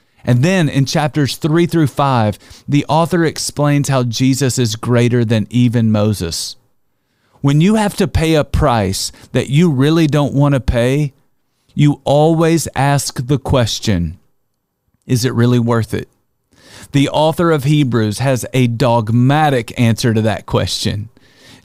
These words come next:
Jesus is always worth it.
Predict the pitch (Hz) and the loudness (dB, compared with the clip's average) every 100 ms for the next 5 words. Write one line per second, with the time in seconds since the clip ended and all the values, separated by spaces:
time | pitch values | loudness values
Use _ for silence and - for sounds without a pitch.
0 | 139 110 170 175 139 120 98 - - 139 | -4 0 2 4 2 0 -2 -6 -2 -2
1 | 120 - 156 151 147 127 113 104 95 110 | -2 -4 0 2 2 2 2 0 0 0
2 | 117 113 - - | 0 0 -4 -10